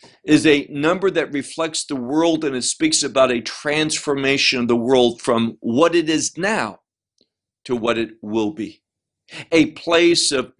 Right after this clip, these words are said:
joy, gladness, honor, and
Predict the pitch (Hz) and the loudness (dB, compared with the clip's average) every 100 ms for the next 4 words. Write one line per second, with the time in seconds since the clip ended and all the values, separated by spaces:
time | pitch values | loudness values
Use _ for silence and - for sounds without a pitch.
0 | 117 - 165 170 135 113 104 - - 127 | -6 0 2 4 4 2 -2 -6 -10 0
1 | 160 165 156 127 113 - - - 160 160 | 2 2 0 -4 -6 -6 -8 -2 0 0
2 | 143 127 - 160 143 107 95 | -2 -8 -8 -8 -6 -6 -10